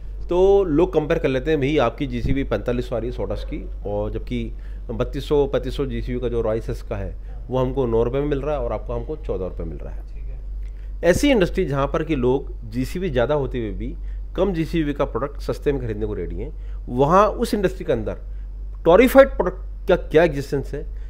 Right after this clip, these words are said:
Speaker 1: इसके फ़ायदे क्या होंगे? किसी, अगर कोई आदमी अपने burner पे इसको चला रहा है, boiler में चला रहा है, तो उसको फ़ायदे क्या होंगे और इसका existence कैसे बैठेगा, यानी future कैसे बैठेगा, इस पर थोड़ा प्रकाश डालिए sir।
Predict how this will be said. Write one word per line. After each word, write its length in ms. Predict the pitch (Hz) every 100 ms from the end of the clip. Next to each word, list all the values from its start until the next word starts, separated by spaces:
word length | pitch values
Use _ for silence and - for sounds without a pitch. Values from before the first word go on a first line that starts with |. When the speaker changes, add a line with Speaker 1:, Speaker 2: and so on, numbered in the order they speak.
| -
Speaker 1:
इसके 220 | 143 - 247
फ़ायदे 480 | - 160 143 190
क्या 140 | 269 208
होंगे? 220 | 139 135
किसी, 340 | 131 135 170
अगर 220 | 165 120 131
कोई 220 | - 139
आदमी 320 | 117 123 139 110 -
अपने 220 | - 139
burner 340 | 117 113 135
पे 80 | 139
इसको 120 | 131
चला 240 | - 92 95
रहा 100 | 113
है, 60 |
boiler 220 | 110 101
में 80 | 95
चला 200 | - 90
रहा 140 | 85 123
है, 60 |
तो 320 | - - -
उसको 140 | 180 220
फ़ायदे 440 | - - 139 165
क्या 120 | 220
होंगे 260 | 185 151 185 - - -
और 120 | 190
इसका 200 | 196 -
existence 420 | 196 160 190 240
कैसे 200 | 208 190
बैठेगा, 420 | 175 131 123 135 160
यानी 160 | 143 139
future 260 | - 160
कैसे 220 | 180 160
बैठेगा, 360 | 156 110 120 151 - -
इस 80 | 190
पर 100 | -
थोड़ा 120 | 170
प्रकाश 240 | 135 90 87
डालिए 200 | - -
sir। 140 | -